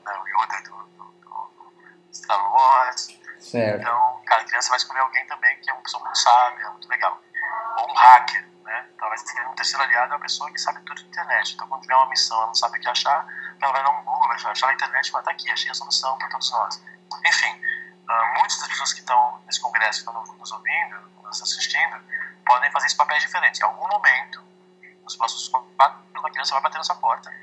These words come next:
Speaker 1: ou vai entrar no seu Facebook e falar, "Tô jogando jogo, tô jogando Planet Call, pra salvar o mundo", então um jeito que você pode participar é dizer sim, né? Ah, outro jeito é espalhar essa notícia. Assim que a gente abrir o game, você pega esse game e conta pra todo mundo,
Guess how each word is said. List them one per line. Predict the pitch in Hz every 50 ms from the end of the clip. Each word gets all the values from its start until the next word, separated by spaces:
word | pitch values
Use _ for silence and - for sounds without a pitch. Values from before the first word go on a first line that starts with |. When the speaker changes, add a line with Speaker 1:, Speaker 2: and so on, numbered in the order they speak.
| -
Speaker 1:
ou | - - -
vai | 113 131
entrar | 131 131 131
no | 127
seu | - - -
Facebook | 123 120 - - - 120 123 - - - -
e | -
falar, | - 165 143 113 104 -
"Tô | - 120
jogando | 120 123 127 127 123
jogo, | - 127 123 - - -
tô | 131
jogando | 123 123 123 -
Planet | - 135 135 135 -
Call, | 139 131 131 151 - - - - - - _ _ _
pra | - -
salvar | - 123 120 120 123
o | 123 123
mundo", | - 131 143 - -
então | - - 156 156 151 156 156 - - - - - _ _ _ _ -
um | 127 -
jeito | - 135
que | - -
você | -
pode | - 131 131
participar | - 131 131 - - 139 147
é | 147
dizer | - - -
sim, | - - - - - - _ _ _ _ _ _ _ -
né? | 110 113 - - - _ _ _ _ _ _ _ - - _
Ah, | - 107 107 -
outro | - - - - - -
jeito | - - - - - -
é |
espalhar | - - - 147 147
essa | 139 - 160
notícia. | 165 - - - - - - - - - - - -
Assim | - - - -
que | - -
a | -
gente | - -
abrir | 120 - - - -
o | - -
game, | - - - - - - - - - - - - - - - _ _ _
você | - - -
pega | - 104 101 -
esse | - - -
game | - - -
e | -
conta | - - - - -
pra | - -
todo | - - - -
mundo, | 143 127 - 185